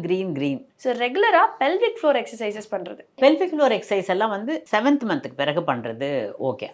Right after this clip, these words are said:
Speaker 1: அதுக்கு முன்னாடி தேவையே இல்ல. So அதனால அது வே-, அப்போ வேண்டாம்.
Speaker 2: Eating for two.
Speaker 1: பிக் ரெட்.
Speaker 2: Using mobile phones or laptops excessively.
Speaker 1: எல்லோ.
Speaker 2: Alternative therapies like acupuncture-லாம் ட்ரை பண்றது.
Speaker 1: No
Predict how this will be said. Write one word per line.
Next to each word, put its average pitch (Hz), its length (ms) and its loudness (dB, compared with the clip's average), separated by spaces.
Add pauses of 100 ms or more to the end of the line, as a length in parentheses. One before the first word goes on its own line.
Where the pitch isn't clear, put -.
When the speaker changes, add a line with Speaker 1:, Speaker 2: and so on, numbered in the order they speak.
Speaker 1:
அதுக்கு 202 260 -2
முன்னாடி 185 220 0 (120)
தேவையே 165 360 2 (100)
இல்ல. 110 120 -8 (240)
So - 120 -10
அதனால 165 300 0
அது 156 160 -6
வே-, 110 220 -6
அப்போ 180 260 2
வேண்டாம். 113 300 -8 (120)
Speaker 2:
Eating 359 300 -2
for 277 100 2 (160)
two. 226 100 -6 (400)
Speaker 1:
பிக் 202 200 0 (100)
ரெட். 135 200 2 (240)
Speaker 2:
Using 294 300 0
mobile 277 320 4
phones 254 280 -2
or 208 140 2
laptops 208 520 -6
excessively. - 500 -10 (360)
Speaker 1:
எல்லோ. 143 140 0 (480)
Speaker 2:
Alternative 392 580 0
therapies 214 380 -4
like 196 180 -6
acupuncture-லாம் 208 680 -10
ட்ரை 196 100 -10 (140)
பண்றது. 196 260 -20 (240)
Speaker 1:
No 156 80 -6